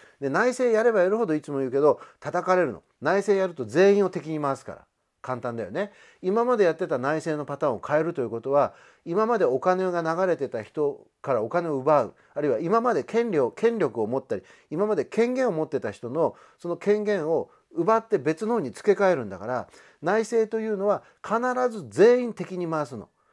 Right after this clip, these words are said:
だから安倍さんは第一次でやったけど、第二次で内政は本当やんなかったんですよ。それはある意味でずるっこですよ。その代わり、長期政権で外交安全保障、金融で踏ん張ったんです、安倍さんは第二次で。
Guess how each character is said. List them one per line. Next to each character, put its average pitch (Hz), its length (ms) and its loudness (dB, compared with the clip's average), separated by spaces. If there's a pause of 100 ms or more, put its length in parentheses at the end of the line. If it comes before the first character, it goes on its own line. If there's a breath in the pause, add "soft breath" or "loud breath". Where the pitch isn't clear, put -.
だ 208 80 -2
か 202 60 6
ら 170 80 8
安 180 80 4
倍 226 80 4
さ 240 120 0
ん 226 80 2
は 202 100 2
第 214 280 4
一 180 60 -2 (100)
次 127 100 -10
で 113 80 -2
や 117 120 2
っ - 60 -10
た 135 120 -2
け 127 100 -4
ど、 117 120 -2
第 180 260 2
二 151 120 -8
次 104 120 -16
で 104 80 -8
内 113 160 -6
政 127 200 -6
は 104 60 -4
本 220 300 -2
当 220 120 0
や 123 160 0
ん 226 100 -4
な 262 100 -4
か 220 80 0
っ - 80 -6
た 90 100 -14
ん 76 60 -18
で 73 60 -20
す - 60 -20
よ。 139 120 -18 (520)
そ 240 120 -4
れ 220 60 2
は - 60 -4 (180 loud breath)
あ 214 120 0
る 254 80 2
意 233 60 0
味 185 80 -2
で 127 100 -6
ず 110 160 -6
る 156 100 4
っ 156 40 -16
こ 117 120 -4
で 82 80 -10
す - 80 -20
よ。 - 100 -20 (200)
そ - 120 -6
の 170 100 0
代 220 140 4
わ 214 80 6
り、 220 160 -6 (300 soft breath)
長 233 260 6
期 233 40 -12
政 269 320 -2
権 196 260 0
で 208 260 2 (180 loud breath)
外 175 200 4
交 214 200 2
安 214 180 0
全 214 140 -2
保 214 120 -6
障、 160 220 -4
金 220 300 -6
融 214 180 0
で 190 100 -2
踏 208 180 0
ん 214 80 -4
張 214 80 2
っ 208 100 -6
た 127 120 -2
ん 104 40 -8
で 90 80 -10
す、 104 100 -12
安 104 80 -6
倍 107 100 -8
さ 120 120 -10
ん - 20 -6
は 104 80 -4
第 113 200 -2
二 92 80 -12
次 80 80 -18
で。 139 100 -20